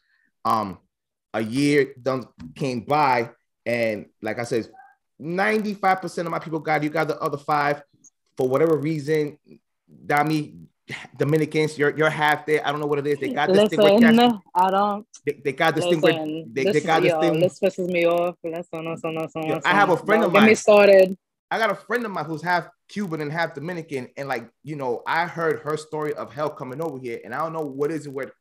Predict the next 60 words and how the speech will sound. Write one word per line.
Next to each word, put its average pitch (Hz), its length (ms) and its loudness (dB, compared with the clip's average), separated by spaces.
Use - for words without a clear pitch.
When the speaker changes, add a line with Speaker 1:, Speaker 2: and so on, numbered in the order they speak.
Speaker 1:
I 113 60 -10
mean, 101 320 -12
they're 113 120 -10
not 101 160 -8
married 113 180 -6
anymore, 98 220 -12
the 98 60 -14
baby 98 200 -12
daddy, 95 300 -6
but 139 220 -4
Speaker 2:
Mm. 175 300 -10
Speaker 1:
she 196 140 -6
tells 190 280 -4
him 147 160 -12
one 226 160 -6
thing, 170 160 -6
and 160 160 -8
then, 165 120 -10
like, 151 160 -4
the 127 80 -10
dad 208 380 -4
tells 170 220 -6
him, 165 100 -12
like, 147 200 -8
you 160 60 -14
know, 147 320 -8
"Now 139 120 -2
your 135 160 -6
mom's 143 200 0
exaggerating, 127 600 0
ain't 135 120 -6
really 127 140 -6
like 120 240 -4
that." 110 160 -2
Like, 104 160 -6
he, 156 160 -10
she, 175 400 -12
he's 160 240 -12
praising 185 480 -6
that 165 240 -6
thing 180 320 -8
and, 135 100 -10
like, 123 160 -8
dismissing 151 420 -10
the 135 80 -12
mom's 139 280 -6
struggle. 113 440 -10
And 127 140 -8
the 120 60 -4
best 180 320 -6
way 185 100 -4
I 165 80 0
could 165 180 -12
give 175 140 -10
you 151 60 -10
as 143 60 -10
an 143 60 -6
example 147 540 -6
is, 139 140 -6
like, 123 200 -6